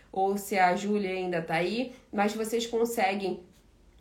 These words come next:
é, consertar pontos do seu schedule pra que você chegue ao próximo nível.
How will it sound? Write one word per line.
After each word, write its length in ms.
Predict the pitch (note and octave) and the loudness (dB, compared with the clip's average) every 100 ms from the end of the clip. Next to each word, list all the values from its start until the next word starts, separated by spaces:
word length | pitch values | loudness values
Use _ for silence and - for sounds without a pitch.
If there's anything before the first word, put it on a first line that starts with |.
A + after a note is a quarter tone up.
| _ - - | _ -18 -2
é, 220 | F3+ E3+ | 0 0
consertar 920 | - C#4 F4 - B3+ - A#3+ A#3 - | 0 0 0 2 0 2 2 2 2
pontos 500 | C4 E4 G4 C#4 A3 | 2 2 2 0 -2
do 60 | G3+ | -4
seu 260 | - F3+ | -4 -2
schedule 540 | F3 - G#3 A#3+ A#3 A3 | -2 -2 2 2 2 -2
pra 140 | A3+ | -4
que 100 | B3+ | -6
você 300 | B3 C4 C4+ | -4 -4 -4
chegue 420 | - B3 B3 B3 | -4 -2 -2 -2
ao 300 | - C4+ C4+ - | 0 0 -2 0
próximo 720 | A#3 B3 C#4 - - A3+ A3 | 4 6 4 -2 -4 0 0
nível. 520 | F#3+ D#3+ D3 D3+ | 2 0 -2 -6